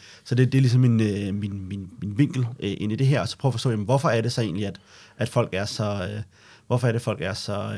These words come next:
øh, nimby, og hvad, hvad kan man måske gøre for at, øh, at overbevise dem om, at, at, øh,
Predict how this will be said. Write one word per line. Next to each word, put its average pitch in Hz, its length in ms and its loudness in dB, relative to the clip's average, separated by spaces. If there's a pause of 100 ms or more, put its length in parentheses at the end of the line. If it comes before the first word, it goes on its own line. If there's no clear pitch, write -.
øh, 90 280 -6
nimby, 127 400 2
og 104 80 2
hvad, 117 180 -2
hvad 127 140 0
kan 131 100 2
man 120 100 2
måske 107 200 -4
gøre 117 300 2
for 117 340 0 (440)
at, 98 640 -4
øh, 104 220 -8
at - 60 -10 (440)
overbevise 127 420 2
dem 120 80 0
om, 117 240 0
at, - 400 -6
at, 104 160 -4 (120)
øh, 85 220 -6